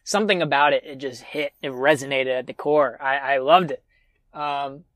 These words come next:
the end of this movie, same way. It's just, like, such a, uh, y-, it just fills you with so much, like, joy and, uh, wonder by the end of this movie of, like, the things Joe's encountered.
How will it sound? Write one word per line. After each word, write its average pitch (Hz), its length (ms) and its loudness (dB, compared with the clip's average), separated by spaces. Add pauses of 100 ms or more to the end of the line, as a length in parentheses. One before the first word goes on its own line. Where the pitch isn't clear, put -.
(220)
the 165 120 4
end 208 140 6
of 196 60 4
this 190 160 0
movie, 185 420 6
same 185 360 -2
way. 170 400 2
It's 143 200 -6
just, 160 200 -6
like, 156 200 2
such - 280 -4
a, 143 400 2 (500)
uh, 143 240 -2
y-, 156 140 -6
it 151 60 -4
just 143 200 -8
fills 170 300 2
you 175 80 2
with 147 80 -2
so 165 160 -4
much, 151 180 -4
like, 139 220 -2
joy 147 680 2
and, 131 240 -12
uh, 127 260 -10
wonder 131 460 -6
by 127 160 -4
the 127 100 -4
end 127 140 -10
of 123 60 -8
this 127 180 -12
movie 123 320 -10
of, 120 220 -12
like, 123 180 -10
the 127 80 -12
things 147 380 -8
Joe's 143 260 0
encountered. 131 560 -8